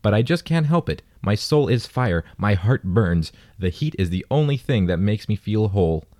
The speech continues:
People don't understand how hard it is when I have to wear so many layers of hoodies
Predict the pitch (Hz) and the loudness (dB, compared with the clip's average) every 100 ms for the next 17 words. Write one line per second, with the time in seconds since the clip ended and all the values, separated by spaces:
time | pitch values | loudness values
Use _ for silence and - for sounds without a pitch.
0 | _ - 151 170 165 165 156 143 180 190 | _ -4 0 0 0 0 -2 -4 -4 -2
1 | 110 110 104 135 156 90 87 87 101 110 | 0 -2 -2 -2 0 0 0 0 0 0
2 | 120 - 101 113 104 - - 143 147 143 | -2 -4 -4 0 -2 -4 -2 -2 0 0
3 | 135 127 131 120 - 147 82 | 0 0 0 -2 0 0 0